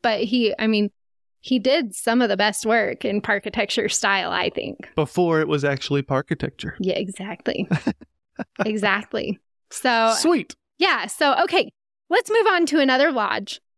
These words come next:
Speaker 2: Cool.
Speaker 1: And let's head over to Yosemite, where there is arguably one of the best lodges in any national park.
Speaker 2: Oh my gosh.
Speaker 1: But it's
Speaker 2: It's
Speaker 1: an amazing example of parkitecture.
Speaker 2: Yeah,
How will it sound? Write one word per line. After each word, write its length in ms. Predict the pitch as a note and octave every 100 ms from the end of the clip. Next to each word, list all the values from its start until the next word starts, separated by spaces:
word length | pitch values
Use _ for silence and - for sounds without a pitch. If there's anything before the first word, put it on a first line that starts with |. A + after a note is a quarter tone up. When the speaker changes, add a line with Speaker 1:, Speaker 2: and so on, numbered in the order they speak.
| _ -
Speaker 2:
Cool. 200 | - D#3+
Speaker 1:
And 280 | D#3 C3+ -
let's 300 | B3 C4 F4+
head 220 | - F4+ D4+
over 320 | B3+ B3 B3
to 400 | A#3 - B3 A3+ A3+
Yosemite, 960 | A3 A#3 A3+ - B3 A3+ G3+ G3 - F#3
where 520 | A3+ A3+ A3+ A3+ A3
there 220 | B3 B3
is 120 | B3 - -
arguably 1200 | C#4+ E4+ B3+ G#3+ A3+ G#3+ G#3 G#3 G3+ G3+ G3 G3+ _ _ _ _ _ _ _ _ _ _
one 500 | - A3+ B3+ C4+ D4+
of 140 | C#4+ G3+
the 180 | G#3 F#3 _ -
best 380 | A3+ G#3+ - G#3
lodges 580 | G3+ F#3 F#3+ G3 F#3+
in 140 | G3 G3
any 300 | - C#4 B3+
national 520 | - - - C4 G#3
park. 160 | G3+ F3
Speaker 2:
Oh 140 | F3
my 120 | D3+
gosh. 480 | C#3+ D#3 E3+ C3+ -
Speaker 1:
But 100 | F#3
it's 160 | B3 C4+
Speaker 2:
It's 80 |
Speaker 1:
an 20 | A#3+
amazing 840 | A#3 A#3 B3 B3+ B3 A#3 G#3+ F#3+
example 500 | F#3+ G3 G3 F#3+ F#3+
of 100 | F#3
parkitecture. 760 | - G#3 - F#3 - - - -
Speaker 2:
Yeah, 300 | D#3+ C#3+ C3